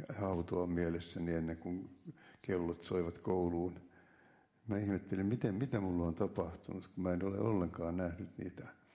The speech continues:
mustia merkkejä valkoisella paperilla,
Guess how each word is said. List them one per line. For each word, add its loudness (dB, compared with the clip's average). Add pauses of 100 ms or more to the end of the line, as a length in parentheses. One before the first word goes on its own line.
(380)
mustia -2
merkkejä 0
valkoisella -4
paperilla, -4